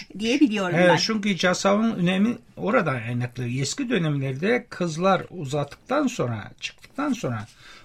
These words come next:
Speaker 2: onun, e, mirasını da vermiş olur.
Speaker 1: Evet.
Speaker 2: Ondan sonra şey talep edemez.
Speaker 1: Hı hı.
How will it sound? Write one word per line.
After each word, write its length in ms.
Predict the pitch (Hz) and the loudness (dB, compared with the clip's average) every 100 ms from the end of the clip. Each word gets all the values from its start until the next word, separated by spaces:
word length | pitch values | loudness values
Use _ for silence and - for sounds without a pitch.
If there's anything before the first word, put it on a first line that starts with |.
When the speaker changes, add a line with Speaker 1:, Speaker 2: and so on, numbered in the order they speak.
| - | -6
Speaker 2:
onun, 500 | 143 180 254 277 254 | 0 4 4 2 -4
e, 500 | - 147 143 135 131 | -8 -6 -6 -8 -6
mirasını 640 | 139 147 175 185 185 - 208 | 0 4 6 6 4 2 2
da 140 | 214 | 2
vermiş 380 | 139 135 123 - | 2 0 -2 -4
olur. 200 | 104 101 - - | -10 -12 -6 -2
Speaker 1:
Evet. 180 | 220 | 0
Speaker 2:
Ondan 240 | 175 196 220 | 0 0 0
sonra 420 | 202 170 190 165 | -2 -2 -2 -4
şey 260 | - 175 165 | -4 -4 -4
talep 320 | 147 143 143 | -4 -2 -2
edemez. 540 | 135 135 131 113 - - | -2 0 -2 -4 -10 -12
Speaker 1:
Hı 60 | |
hı. 40 | - | -10